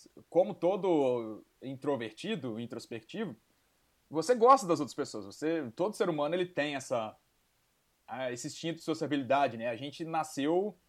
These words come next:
a gente só tá aqui hoje porque a gente vive em comunidade, porque a gente precisa dos outros. Ninguém é, nenhum ser humano é completo, assim, ele, nenhum ser humano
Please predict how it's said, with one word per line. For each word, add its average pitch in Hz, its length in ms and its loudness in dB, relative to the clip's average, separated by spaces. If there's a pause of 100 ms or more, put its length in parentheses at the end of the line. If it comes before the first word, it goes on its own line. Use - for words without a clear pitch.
(100)
a - 40 -8
gente 139 120 -6
só 165 120 2
tá 170 140 0
aqui 170 200 -2
hoje 165 240 4
porque 202 260 -8
a 196 80 -2
gente 170 220 -8
vive 151 240 -4
em 131 40 -8
comunidade, 123 600 -4
porque - 140 -18
a 117 40 -12
gente - 100 -18
precisa 143 360 -6
dos 147 200 -2
outros. 117 200 -6
Ninguém 143 300 -6
é, 165 220 -4 (280)
nenhum 180 160 -4
ser 220 180 2
humano 185 460 0
é 165 140 4
completo, 143 600 -2
assim, 120 180 -10
ele, 120 80 -6
nenhum 139 240 -8
ser 185 140 -6
humano 156 380 -2